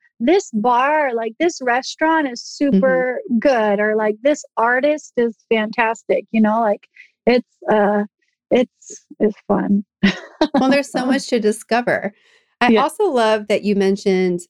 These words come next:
Speaker 2: how you did it despite there being competition.
Speaker 1: Yes,
Speaker 2: Because
Speaker 1: yes.
Speaker 2: so many people are afraid to go after what calls to them, which they think would be so fun.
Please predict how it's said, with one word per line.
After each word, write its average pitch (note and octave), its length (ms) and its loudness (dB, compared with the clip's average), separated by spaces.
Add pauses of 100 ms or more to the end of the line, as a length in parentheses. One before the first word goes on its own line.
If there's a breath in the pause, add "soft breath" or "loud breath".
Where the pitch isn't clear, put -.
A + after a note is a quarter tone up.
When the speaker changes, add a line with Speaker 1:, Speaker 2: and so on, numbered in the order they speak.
Speaker 2:
how F3+ 560 0
you G3 280 2
did G#3+ 200 2
it A#3 200 -2
despite F#3+ 560 -2
there F#3+ 160 0
being F3+ 240 -2
competition. - 840 -8 (220)
Speaker 1:
Yes, G#3+ 320 4
Speaker 2:
Because G#3+ 420 -2
Speaker 1:
yes. G#3 220 2
Speaker 2:
so A#3+ 200 0
many B3 320 -4
people A3 360 -2
are F#3 240 0
afraid F#3+ 560 -2
to F#3+ 100 0
go F#3 120 0
after F#3+ 460 -2
what E3+ 220 -2
calls E3 380 -2
to A#3+ 100 0
them, B3 340 -2
which F#3 200 -2
they F#3+ 140 0
think F#3+ 200 -2
would F#3 80 -2
be F3 140 0
so G#3 360 0
fun. F3 480 -4